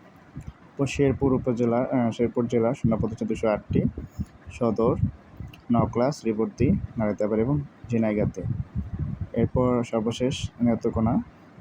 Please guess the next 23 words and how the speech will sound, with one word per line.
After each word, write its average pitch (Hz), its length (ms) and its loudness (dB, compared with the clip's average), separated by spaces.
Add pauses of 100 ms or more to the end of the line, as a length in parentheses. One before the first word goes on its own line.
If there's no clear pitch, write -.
(1400)
জেলার 113 280 2
শূন্যপদ 113 360 0
হচ্ছে 110 160 0
তিনশো 117 260 -4
নয়টি, 110 340 0 (1120)
বিভিন্ন 113 280 2
উপজেলার 110 380 0
শূন্যপদ 110 300 0
দেখতে 214 220 -4
পাচ্ছেন। - 320 -8 (800)
তো - 120 -6
এই 117 140 4
হচ্ছে 120 320 -2 (360)
ময়মনসিংহ 120 420 2
বিভাগের 117 400 0
চারটি 113 420 -2 (240)
জেলার 107 320 2 (500)
শূন্যপদ। 120 400 0 (640)
আপনারা 110 240 0
অবশ্যই 113 320 -2
এই 107 140 0
শূন্যপদ, 113 440 -2 (1040)
আহ, 104 380 2